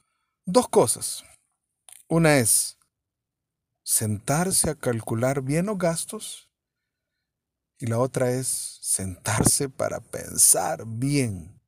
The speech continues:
lo que se va a hacer. Lo repito, sentarse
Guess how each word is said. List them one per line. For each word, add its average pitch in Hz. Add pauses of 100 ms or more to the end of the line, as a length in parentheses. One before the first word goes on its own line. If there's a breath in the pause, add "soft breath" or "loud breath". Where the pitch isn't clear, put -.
(500)
lo 101
que 98
se -
va 50
a -
hacer. - (1800 loud breath)
Lo 135
repito, 254 (1200)
sentarse 226